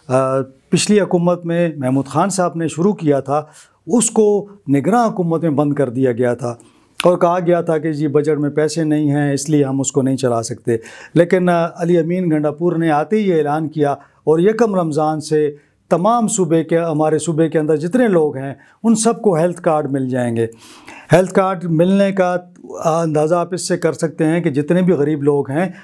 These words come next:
वो अपना शनाख्ती कार्ड दिखाएंगे और उस पर वो इलाज कर सकेंगे। तो ये एक ज़बरदस्त किस्म की फैसिलिटी है जो लोगों को मिल रही है। अब दूसरा इशू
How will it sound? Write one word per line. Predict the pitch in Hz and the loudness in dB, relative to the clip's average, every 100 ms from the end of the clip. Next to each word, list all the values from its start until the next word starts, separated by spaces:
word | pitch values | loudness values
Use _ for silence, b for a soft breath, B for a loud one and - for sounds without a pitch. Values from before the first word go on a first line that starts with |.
| B B | B B
वो | 175 | 2
अपना | 202 196 190 | 2 0 0
शनाख्ती | 180 175 170 170 | 0 -2 -2 0
कार्ड | 180 208 | 2 2
दिखाएंगे | 185 170 139 143 147 170 | -2 -4 -4 -2 0 0
और | 180 - 180 | -2 -4 -2
उस | 185 | 0
पर | 180 | -2
वो | 165 165 | 0 0
इलाज | 151 131 131 | 0 -2 -4
कर | 139 | -6
सकेंगे। | 117 131 120 120 120 B B B | -6 -8 -6 -4 -6 B B B
तो | 220 | 2
ये | |
एक | 226 | 2
ज़बरदस्त | 170 180 175 190 196 | 0 0 0 -2 -4
किस्म | - 180 | -4 -4
की | 170 175 170 | -2 0 0
फैसिलिटी | 170 143 147 165 202 | 0 -2 0 0 0
है | 165 151 147 | 0 0 -2
जो | 139 | 0
लोगों | 139 143 147 | 0 0 0
को | 196 | -2
मिल | 160 135 | 0 0
रही | 123 120 | 0 0
है। | 117 110 113 B B _ _ B B B B B 165 | -2 -4 -12 B B _ _ B B B B B 2
अब | 170 | 4
दूसरा | 196 185 247 | 2 2 0
इशू | 233 - 220 | 0 0 0